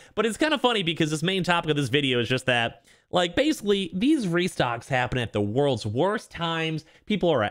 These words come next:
at work, people are literally grinding, people are just trying to live their life. I don't know. They, they do it at, like, three in the morning when people aren't even awake.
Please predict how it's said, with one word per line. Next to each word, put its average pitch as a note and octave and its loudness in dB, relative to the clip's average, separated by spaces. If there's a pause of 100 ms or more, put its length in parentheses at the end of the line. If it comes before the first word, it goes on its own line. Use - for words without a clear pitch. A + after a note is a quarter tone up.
at G3+ -2
work, F3+ 0
people C3+ 0
are A#2+ 2
literally G3 2
grinding, E3 0
people E3 0
are D#3+ 4
just C#3+ -2 (340)
trying F#4 0
to D4+ 2
live F3+ 0
their E3+ 2
life. E3 0
I C#4 -2
don't D#3+ 0
know. B2+ 2
They, E3 2
they G3+ 0
do A#3+ -2
it A#3+ -2
at, G3+ 2
like, E3 0
three G3+ 0
in F#3+ 0
the F3 2
morning E3+ 2
when C3+ 0
people D3 0
aren't D3 0
even B2 2
awake. A2 0